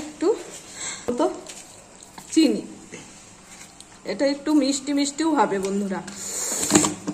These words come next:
এ দেখো বন্ধুরা, ডালটা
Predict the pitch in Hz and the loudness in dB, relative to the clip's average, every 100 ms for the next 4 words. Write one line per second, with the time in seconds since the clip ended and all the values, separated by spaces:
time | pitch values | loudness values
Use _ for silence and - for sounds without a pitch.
0 | - - - - - - - - - - | -8 -14 -18 -16 -16 -16 -20 -18 -12 -10
1 | - - - - - - - - - - | -6 0 0 -2 -16 -20 -20 -20 -20 -12
2 | - 233 240 254 247 254 262 277 349 - | 0 2 4 2 4 4 6 6 6 2
3 | - - - - - - - 170 208 214 | -12 -16 -18 -18 -8 4 4 6 6 6
4 | 214 | 6